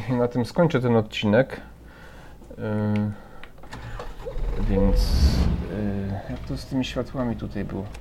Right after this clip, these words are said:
O, właśnie. Były, dobrze. Yy. Aha. Musimy się wycofać.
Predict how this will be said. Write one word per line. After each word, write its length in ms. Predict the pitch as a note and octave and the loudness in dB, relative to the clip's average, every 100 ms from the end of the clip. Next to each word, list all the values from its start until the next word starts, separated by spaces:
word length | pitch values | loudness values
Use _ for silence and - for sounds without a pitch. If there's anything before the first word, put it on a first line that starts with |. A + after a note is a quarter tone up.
| - - - - | -12 -12 -12 -10
O, 40 | |
właśnie. 340 | - - - - - - - - - - - - - - - - - | -8 -8 -8 -10 -10 -12 -14 -14 -14 -14 -14 -14 -14 -14 -14 -14 -8
Były, 220 | - D#2 | -6 -6
dobrze. 380 | - - - - - - - - - - - - - | -2 -2 -2 -10 -10 -14 -14 -14 -14 -12 -12 -10 -6
Yy. 60 | G#2+ A2 G#2+ G#2+ G#2+ G#2+ G#2+ G#2+ G#2 - - - - - - - - - - - - - - - - - - B4+ - - - - - - - - - - - - - - B5+ - - | -2 2 4 4 4 4 4 2 0 -8 -10 -10 -10 -10 -10 -10 -10 -10 -8 -8 -8 -10 -10 -8 -6 -4 -2 2 4 6 8 8 8 6 4 0 -6 -10 -6 -4 -4 -4 -6 -8 -6
Aha. 160 | - - - - C6 C6 - - - C6+ C6 C6 B5+ A#5+ A#5+ B5+ B5+ B5+ C6 A#5+ A5+ A5+ - - - - C6 - - - - B5+ C6 C6+ - - - - - - - - - - - - | -4 -4 -4 -4 -4 -6 -8 -10 -8 -6 -4 -4 -4 -6 -10 -8 -6 -4 -4 -2 2 4 8 10 10 10 8 4 2 -6 -10 -8 2 4 8 10 12 10 10 10 10 8 8 6 2 4
Musimy 280 | - - | 4 6
się 380 | - - - - | 6 8 10 10
wycofać. 580 | - C3 D#3+ F3+ - - | 12 12 12 12 10 8